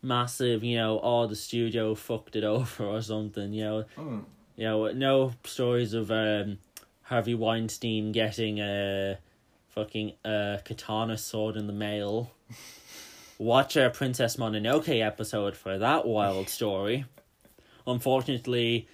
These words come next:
Speaker 1: no one used the, the fucking sword on Harvey Weinstein in the late nineties.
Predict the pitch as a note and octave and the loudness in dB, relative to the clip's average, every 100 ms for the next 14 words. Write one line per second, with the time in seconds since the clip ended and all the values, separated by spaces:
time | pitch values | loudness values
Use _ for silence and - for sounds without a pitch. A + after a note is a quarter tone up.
0 | - A2+ A2+ A2+ G#2+ G#2+ G#2 - G#2+ - | -8 -4 -2 -2 0 0 -2 -2 -6 -6
1 | _ _ G#2+ - G#2 G2+ G2+ - G#2 G#2 | _ _ -10 -8 -10 -8 -10 -6 -4 -4
2 | G#2 G#2 G2+ G#2+ G2+ G#2 G2+ G2 G2+ - | -4 -4 -4 -6 -4 -4 -2 -4 -4 -8
3 | G2+ G2 G2 G2 G2 D#2+ A2+ G#2+ G#2 A2 | -8 -6 -6 -6 -6 -4 -4 -4 -2 -4
4 | A#2 | -4